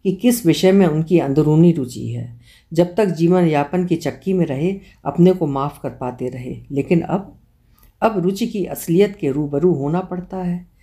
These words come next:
अपनी आंखों में तुलना पड़ता है।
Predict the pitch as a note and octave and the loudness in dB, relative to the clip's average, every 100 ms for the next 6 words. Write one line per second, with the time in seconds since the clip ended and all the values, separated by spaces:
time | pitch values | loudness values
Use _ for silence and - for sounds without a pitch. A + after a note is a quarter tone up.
0 | _ _ - F3 G#3+ F#3+ D3+ D3+ D3 G3 | _ _ -8 2 4 2 2 -2 0 2
1 | F3 C#3+ - D3 E3+ F3+ F3+ F3 F3 E3+ | 2 0 -2 0 0 0 -6 -4 -4 -2
2 | E3+ | -2